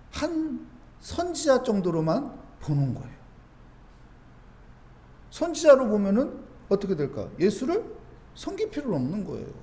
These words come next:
예수를 믿을 필요는 없는 거예요. 그냥 존경만 하는 거예요. 위인으로서 존경만 해주는 선지자로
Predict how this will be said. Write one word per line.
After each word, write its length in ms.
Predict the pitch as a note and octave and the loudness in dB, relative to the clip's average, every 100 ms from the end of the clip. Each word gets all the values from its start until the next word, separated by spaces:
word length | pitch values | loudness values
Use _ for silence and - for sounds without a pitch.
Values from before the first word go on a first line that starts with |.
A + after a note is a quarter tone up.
| - - - - - - - - - | -20 -20 -20 -20 -20 -20 -20 -20 -4
예수를 440 | D3+ G#3+ D#4+ E4 D#4+ | 2 4 4 0 -2
믿을 360 | E3 G#3+ E4+ | -2 2 0
필요는 320 | A3 B3+ G3+ | 0 -2 -2
없는 380 | C#3+ B2+ C3+ D3 | -2 -4 -6 -6
거예요. 220 | A2+ - - - - - - | -6 -10 -14 -20 -20 -16 -4
그냥 180 | G3+ | -4
존경만 680 | G3+ A#3+ C4+ D#4 D4 C4+ D4+ | 0 0 2 0 -4 -4 -2
하는 260 | C#4+ G#3 E3+ | -4 -4 -6
거예요. 300 | - - - - - | -10 -12 -16 -14 0
위인으로서 760 | A3 D#4 D#4 G3+ C#3 - A2+ F2+ - - - - | 4 6 4 4 2 -2 -8 -10 -16 -20 -20 -6
존경만 720 | G#3+ A#3+ B3+ C4 B3+ A#3+ A#3+ | 2 4 4 2 2 2 2
해주는 460 | G#3 D3+ C#3 C#3 G#2 - - - | 0 -2 -4 -4 -6 -12 -20 -20
선지자로 720 | - B3+ A#3 G#3 F3 C3+ B3 | -6 0 0 0 -4 -4 -6